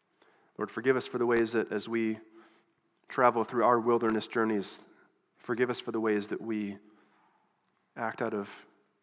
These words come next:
faithlessness. Lord, forgive us for the ways that we live in a kind of,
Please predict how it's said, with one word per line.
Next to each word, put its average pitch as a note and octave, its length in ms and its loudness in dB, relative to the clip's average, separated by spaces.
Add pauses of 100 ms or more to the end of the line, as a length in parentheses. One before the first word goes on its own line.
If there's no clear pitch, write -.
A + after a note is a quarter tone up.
(120)
faithlessness. - 840 -8 (1400)
Lord, G#2+ 140 -8
forgive A#2+ 260 0
us B2 80 -4
for - 120 -8
the A2+ 80 -2
ways A2 280 0
that - 100 -6
we G#2+ 280 -4 (640)
live A#2 260 -2
in A2+ 100 -2
a G#2+ 60 -4
kind A2 220 -6
of, G2+ 260 -10